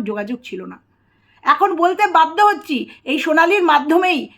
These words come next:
মন্দিরার সঙ্গে ওর, আহ, এই যে, আহ, ইটা ছিল না, দূরত্বটা ছিল না, এই সোনালির মাধ্যমেই মন্দিরার সাথে সখ্যতাটা আবার হয়েছিল। আজকে বলতে বাধ্য হচ্ছি, কারণ সোনালিকে নিয়ে যখন দেখছি না, একজনই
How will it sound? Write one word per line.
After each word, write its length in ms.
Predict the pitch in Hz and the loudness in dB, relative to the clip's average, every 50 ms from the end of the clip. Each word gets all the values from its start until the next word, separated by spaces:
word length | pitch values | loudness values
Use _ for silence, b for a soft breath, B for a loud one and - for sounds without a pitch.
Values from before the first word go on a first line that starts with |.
| b _ - | b _ -4
মন্দিরার 460 | 233 285 311 330 339 359 359 370 370 | -2 0 0 2 2 2 2 2 2
সঙ্গে 360 | 370 - 339 311 330 370 381 | 0 0 0 0 0 0 -2
ওর, 280 | 359 - 294 311 349 381 | 0 2 4 4 4 2
আহ, 380 | - - - - _ _ - 226 | 0 -4 -18 -20 _ _ -4 -4
এই 280 | 233 - - 285 285 | -4 -4 -4 -4 -2
যে, 220 | 254 330 320 320 311 | 0 0 0 0 0
আহ, 760 | 254 240 240 220 208 196 196 - - _ 233 - 202 208 208 | -2 -2 -2 -4 -4 -6 -8 -12 -18 _ -18 -14 -12 -8 -6
ইটা 260 | 240 277 262 - 339 | -4 -4 -2 0 -2
ছিল 240 | - - 339 320 359 | 0 0 0 0 2
না, 360 | 415 480 466 302 220 208 262 - | 4 2 2 2 0 -4 -8 -10
দূরত্বটা 520 | 208 269 294 349 359 359 - 370 - 392 370 | -6 -2 -2 -2 -2 -2 -6 -6 -4 -4 -4
ছিল 220 | - 349 320 349 | -2 -2 -4 0
না, 220 | 381 415 370 - - - | 0 0 0 -2 -4 -6
এই 220 | 254 277 285 277 B B B B | -4 -4 -4 -4 B B B B
সোনালির 480 | - 294 302 339 349 359 392 427 359 | -4 0 2 2 4 4 2 2 2
মাধ্যমেই 480 | 339 311 302 262 302 - 359 381 381 330 | 2 0 0 0 0 2 2 2 0 0
মন্দিরার 400 | 269 277 277 262 311 302 311 - | 0 -2 -2 -2 0 0 -2 -2
সাথে 340 | - 330 311 - 381 403 403 - B B | -2 -4 -4 -4 -4 -8 -8 -10 B B
সখ্যতাটা 640 | - - 320 294 294 - - 330 320 330 320 320 359 | -4 -2 0 0 0 -2 -4 -4 -2 -2 0 2 2
আবার 360 | - - 262 262 302 294 254 | 2 2 2 2 2 2 2
হয়েছিল। 360 | 220 208 202 - - 180 190 202 _ _ _ _ _ _ _ _ _ _ _ | 0 -4 -4 -6 -10 -14 -16 -18 _ _ _ _ _ _ _ _ _ _ _
আজকে 320 | - 262 262 269 - 392 381 | -4 -4 -4 -2 -4 -4 -2
বলতে 380 | 330 349 349 370 359 415 403 | 0 0 0 0 0 2 2
বাধ্য 280 | 370 330 311 311 294 381 | 4 4 2 2 0 -4
হচ্ছি, 420 | 370 381 294 - - 330 262 214 B B B _ | -4 -4 -4 -6 -6 -6 -6 -8 B B B _
কারণ 240 | 262 269 294 311 | -2 0 0 -2
সোনালিকে 480 | 262 - 302 285 320 330 349 339 339 359 | -2 -2 0 0 2 2 0 0 -2 -2
নিয়ে 160 | 349 359 349 | 0 0 0
যখন 320 | 285 302 302 311 330 320 285 | 0 0 -2 -2 -2 -2 -2
দেখছি 320 | 269 269 262 - - 349 | -2 -4 -6 -4 0 0
না, 200 | 359 392 330 - b b b b _ _ _ _ - | 2 2 0 -2 b b b b _ _ _ _ -4
একজনই 540 | 262 262 254 254 349 392 370 339 233 208 | -4 -4 -2 -2 -2 0 0 0 -2 -4